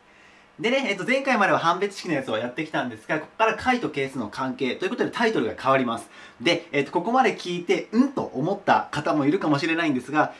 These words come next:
えっと、声がちょっとおかしくてですね、あの、喉をちょっとおかしくしてしまって、で、あの、声がおかしいのと、咳がちょっと途中出てしまうかもしれないんですが、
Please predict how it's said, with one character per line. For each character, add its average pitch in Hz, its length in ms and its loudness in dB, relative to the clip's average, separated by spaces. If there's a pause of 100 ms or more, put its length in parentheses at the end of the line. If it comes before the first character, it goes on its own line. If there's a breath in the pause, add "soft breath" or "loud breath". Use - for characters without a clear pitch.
(140)
え 151 100 2
っ 151 60 4
と、 151 100 0
声 311 360 2
が 180 100 4
ち 180 100 -2
ょ 180 40 -2
っ - 20 -8
と 180 80 0
お 202 100 4
か 220 140 2
し - 80 -8
く - 80 -14
て 139 100 0
で 117 120 -2
す 110 80 -12
ね、 117 180 -4
あ - 80 -4
の、 139 100 -2
喉 240 320 2
を 151 80 2
ち - 60 -2
ょ 156 60 0
っ - 20 -6
と - 340 -6
お 269 80 -8
か 196 140 2
し 202 60 -6
く 147 100 -2
し - 60 -6
て 123 100 -2
し - 120 -12
ま 214 140 -2
っ - 60 -14
て、 - 320 -4 (100)
で、 143 80 -2
あ 139 80 0
の、 127 220 -4
声 220 240 2
が 190 100 2
お 185 40 0
か 208 120 -2
し 233 140 -4
い 214 40 -2
の 165 120 -4
と、 160 280 0
咳 185 360 -6
が 240 100 0
ち 208 80 -4
ょ 185 40 0
っ - 20 0
と 151 100 0
途 151 140 2
中 156 160 2
出 180 80 -2
て 170 80 -4
し 165 100 -6
ま 147 100 4
う 139 60 0
か - 80 -4
も 127 80 -2
し 123 100 -8
れ 185 80 -4
な 190 100 -2
い 196 40 -4
ん 180 60 -6
で 175 80 -6
す 175 100 -12
が、 202 160 0